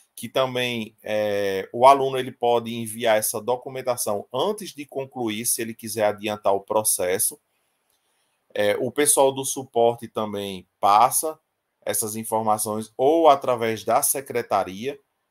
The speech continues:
que é lá pelo Prova S C T, que eu mostrei pra vocês, né, onde o aluno fala com a secretaria, com a secretaria e o tutor.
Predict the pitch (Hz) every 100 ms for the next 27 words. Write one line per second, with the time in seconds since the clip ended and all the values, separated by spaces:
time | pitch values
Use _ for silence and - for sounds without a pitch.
0 | _ _ - 107 104 104 104 104 107 104
1 | - 104 104 - 104 95 101 120 117 107
2 | 104 - 98 98 95 98 95 95 110 131
3 | 113 110 107 104 101 104 104 101 101 -
4 | 98 95 98 98 98 92 98 98 110 101
5 | 95 92 - - 98 - 101 104 107 104
6 | 98 95 90 113 120 110 101 98 98 127